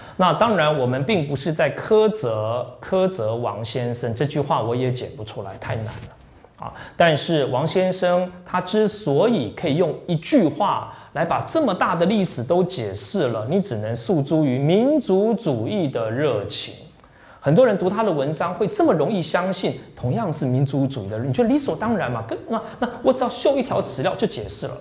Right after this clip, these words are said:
但是严格的学院史学不可以这样做，你要秀很多史料给我看啊，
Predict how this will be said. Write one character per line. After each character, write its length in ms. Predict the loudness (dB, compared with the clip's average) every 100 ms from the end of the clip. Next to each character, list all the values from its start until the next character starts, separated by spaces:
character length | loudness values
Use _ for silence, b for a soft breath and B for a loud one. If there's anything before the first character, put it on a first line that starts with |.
| -2
但 160 | -2
是 240 | 2 2 0 B B
严 240 | 2 2 4
格 160 | 2
的 140 | 2 0
学 180 | 0
院 220 | 0 0 -2
史 180 | -4
学 180 | -6 -4
不 120 | -4
可 100 | -2
以 60 | -4
这 100 | -4
样 80 | -8
做， 180 | -10 -8
你 80 | -6
要 80 | -2
秀 140 | 0
很 120 | 0
多 140 | 0 -2
史 140 | 0
料 100 | -4
给 60 | -4
我 80 | -8
看 180 | -10 -10
啊， 100 | -8